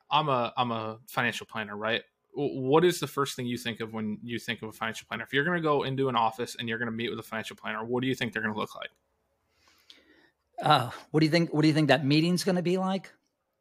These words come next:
Speaker 1: No, what do you think when you reach out your hand to shake that individual, what are they gonna look like?
Speaker 2: Physically look like? <laughs>
Speaker 1: Stylish. What are they gonna be wearing?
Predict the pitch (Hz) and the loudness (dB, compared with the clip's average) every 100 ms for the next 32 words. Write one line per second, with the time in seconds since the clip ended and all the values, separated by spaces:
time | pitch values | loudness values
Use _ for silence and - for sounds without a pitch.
0 | _ - 143 110 113 127 139 165 180 175 | _ 2 6 6 4 4 6 6 2 2
1 | 160 139 123 - _ _ - 127 123 127 | 0 0 -4 -12 _ _ -10 -6 0 2
2 | 156 131 135 139 139 160 147 139 135 127 | 2 0 0 0 2 2 2 2 2 2
3 | 117 131 123 131 120 120 113 110 110 110 | 2 0 0 0 0 -2 -4 -4 -4 -6
4 | 107 117 127 120 113 110 107 - - - | -4 -2 0 0 -2 -4 -8 -8 -10 -10
5 | - _ _ _ _ _ _ - 190 185 | -14 _ _ _ _ _ _ 2 6 6
6 | 226 220 233 240 247 269 302 285 - _ | 4 2 2 2 0 -2 -2 -4 -12 _
7 | _ - - - - 240 - - - - | _ -16 -4 -4 0 -2 -2 -8 -20 -20
8 | _ _ _ _ - - - 127 117 107 | _ _ _ _ -12 -2 6 8 6 2
9 | - - _ _ _ - 135 143 143 143 | -6 -12 _ _ _ 0 6 6 6 4
10 | 135 131 117 107 | 2 2 0 -4